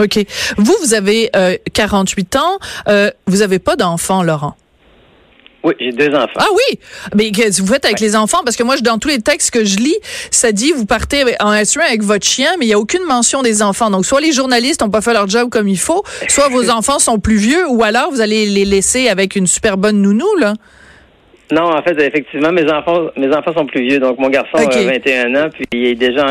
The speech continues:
Speaker 2: en cu-, cuisinier aussi, il est dans l'e-, dans l'Ouest présentement, à Vancouver. Euh, et ma fille est en, étudiante d'hôtellerie aussi, donc elle, elle est sur Québec. Donc, euh, les enfants sont pas avec moi à temps plein. Donc, c'est pour ça qu'on peut se permettre aussi de faire
Speaker 1: D'accord.
Speaker 2: ça là présentement, parce qu'ils sont plus là, là.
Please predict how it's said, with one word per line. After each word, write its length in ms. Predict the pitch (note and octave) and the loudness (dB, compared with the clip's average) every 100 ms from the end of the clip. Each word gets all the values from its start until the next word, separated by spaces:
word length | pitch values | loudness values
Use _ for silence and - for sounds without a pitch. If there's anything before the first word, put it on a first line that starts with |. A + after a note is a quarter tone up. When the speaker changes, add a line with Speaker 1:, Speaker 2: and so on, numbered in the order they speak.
| C3+ | 0
Speaker 2:
en 40 | |
cu-, 280 | A#2+ C#3+ B2+ | -2 -6 -6
cuisinier 360 | - C3+ C3 D#3 | -4 -4 0 2
aussi, 140 | C3+ A2+ C#3+ | 2 -2 -2
il 160 | D#3 | 0
est 60 | C#3+ | 2
dans 200 | C3 A#2+ | 0 0
l'e-, 220 | C#3+ - | -2 -2
dans 160 | B2+ B2+ | -2 0
l'Ouest 180 | C#3+ - | -2 0
présentement, 420 | B2+ A#2+ A#2 C#3+ | -2 0 0 0
à 60 | B2 | 0
Vancouver. 480 | B2 - A#2+ C#3+ F3 - - - - - | -2 -2 0 0 -4 -10 -20 -20 -6 0
Euh, 440 | A#2+ A#2 A2+ G#2+ - | 2 2 0 -4 -2
et 140 | A#2+ | 0
ma 160 | B2+ A2+ - | 0 -2 0
fille 160 | D3+ C#3+ | 2 2
est 180 | A#2 | 0
en, 240 | B2 A#2+ A#2 | 0 0 0
étudiante 420 | A2 - C#3 C3+ | 0 -2 -2 0
d'hôtellerie 400 | A#2+ A#2 A#2+ A#2+ | 0 0 0 2
aussi, 280 | B2+ A2 - | 0 -2 -2
donc 220 | D3 C3+ | -2 2
elle, 140 | A#2 A#2 | 2 2
elle 180 | A#2 | 2
est 160 | B2 A#2 | 0 -2
sur 80 | B2 - | -6 -2
Québec. 380 | A#2 A#2+ C#3 | 0 0 0
Donc, 260 | A#2 A#2 A2+ | -2 -2 0
euh, 80 | A2 | 0
les 240 | A#2+ A#2+ A#2 | 2 0 0
enfants 240 | B2 D#3+ D3+ | 0 -2 -2
sont 100 | A#2 | 0
pas 100 | C#3 | 0
avec 160 | B2 | 0
moi 120 | A#2 B2+ | 0 0
à 40 | |
temps 180 | A#2+ G#2+ | 0 0
plein. 140 | C3 | 0
Donc, 160 | C3 B2+ | 0 -2
c'est 40 | B2+ | -4
pour 120 | C3 | -4
ça 60 | E3+ | 0
qu'on 160 | D3 A#2+ | 0 0
peut 140 | B2 | -2
se 60 | - | 0
permettre 340 | A#2 C3 C3 | 0 0 0
aussi 160 | A#2 G#2+ - | -2 -4 -2
de 80 | F3+ | 2
faire 140 | E3+ | 2
Speaker 1:
D'accord. 220 | E3+ C3+ | 2 -2
Speaker 2:
ça 60 | B2 | -2
là 80 | B2 | -4
présentement, 520 | A#2+ A2+ A2+ A#2 C#3+ | -4 -2 0 0 0
parce 160 | A2+ - | -2 -4
qu'ils 140 | - G#2+ A#2+ | -8 -4 -6
sont 60 | |
plus 140 | A#2 A2 | -4 0
là, 140 | |
là. 100 | F2+ | 0